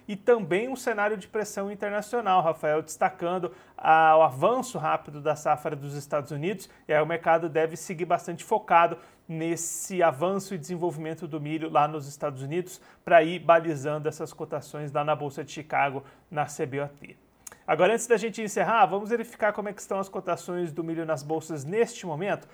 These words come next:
Começando por Chicago, você vai ver aí na tela as movimentações positivas que o Rafael destacou aqui pra gente, bastante em função do relatório de exportações do usda divulgado na última quinta-feira.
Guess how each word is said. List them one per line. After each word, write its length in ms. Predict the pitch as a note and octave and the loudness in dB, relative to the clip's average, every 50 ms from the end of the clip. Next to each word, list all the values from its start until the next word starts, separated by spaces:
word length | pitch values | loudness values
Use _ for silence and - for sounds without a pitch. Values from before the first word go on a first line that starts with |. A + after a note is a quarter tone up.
| - _ _ - | -20 _ _ -6
Começando 400 | - F#3 F#3+ F#3+ - A3 A3 G#3+ | -4 -4 -2 -2 -2 -4 -4 -6
por 120 | - A#3 | -8 -8
Chicago, 520 | - - A3 - - A#3+ A#3 G#3+ E3+ D#3+ | -8 -8 -6 0 4 4 4 4 4 0
você 240 | D#3+ F3 E3+ - F#3+ | -8 -8 -8 -6 -4
vai 160 | D#3+ F3+ F3 | -2 -2 -2
ver 200 | E3 D3+ F3+ - - | 0 0 -2 0 2
aí 160 | E3+ E3+ E3+ | 2 2 2
na 100 | E3 D#3 | 2 0
tela 260 | D3+ - G3+ G3+ G3 F#3 | 0 2 2 2 2 2
as 80 | E3+ | 2
movimentações 760 | F3+ F#3 F3+ - F#3 F#3+ F#3+ F#3+ G3+ F3+ - - G3 G3 F#3+ | 0 -2 -4 -4 -4 -6 -4 0 0 0 0 0 -2 -2 -2
positivas 840 | G3 - G#3+ A#3+ A#3 A3+ G#3 - - - A3 B3 A#3 G#3 A3+ A3 - - - - - - _ | 2 4 6 6 6 4 -2 -8 -6 -4 -2 -2 0 0 0 0 -2 -6 -18 -20 -20 -20 _
que 100 | - A#3 | -4 -2
o 120 | A#3+ A#3 G#3+ | 2 4 6
Rafael 400 | G#3+ A3+ A3 - G#3+ G#3+ A3 A3 | 6 6 6 6 4 4 4 2
destacou 400 | - - - A#3+ A#3 - G#3+ G#3 | -2 -2 -2 -2 0 0 0 -2
aqui 160 | G3+ - - | -2 -4 -4
pra 180 | - A3 G#3+ | -2 0 0
gente, 300 | F3 D3+ F3 F#3 F#3 - | 0 0 -4 -8 -8 -6
bastante 420 | F3 F#3+ F3+ F3+ - F#3+ F3 - G#3 | -2 -2 -2 -2 -2 -6 -8 -8 -10
em 40 | - | -10
função 440 | - - F3+ D#3 - - F3+ F3+ F3+ - - _ - | -10 -8 -10 -8 -4 -4 -4 -4 -4 -6 -14 _ -8
do 120 | E3 G#3+ G#3 | -2 0 2
relatório 520 | G#3 G#3+ G3 F#3 - - F3+ F3+ E3 E3+ | 4 6 6 4 4 4 -2 -2 -4 -6
de 60 | D3+ | -10
exportações 600 | - - - F3 F3 F3+ E3 D#3+ - E3+ E3+ E3+ | -12 -10 -8 -6 -4 -4 -6 -6 -6 -6 -6 -6
do 140 | D3+ D#3 E3 | -4 -4 -4
usda 380 | D#3 D#3+ E3 D3+ D3+ F3 E3 - - - _ | -2 -2 -2 -4 -2 -4 -4 -4 -6 -20 _
divulgado 640 | - D3 F3 D3+ F3 D#3+ C#3+ D#3 D3+ D#3+ D#3+ D#3+ D#3+ | -10 -10 -8 -6 -4 2 8 10 10 10 8 6 0
na 140 | D#3+ D#3+ D#3 | 0 0 0
última 360 | D3+ D3+ D3+ - F3 E3+ D#3+ | -2 -4 -8 -10 -10 -10 -10
quinta-feira. 760 | D3+ - E3+ D#3 D3+ F3+ F3 E3+ - - - C3 A#2+ A2+ A2+ | -10 -10 -12 -8 -4 -4 -4 -4 -6 -12 -14 -12 -12 -12 -12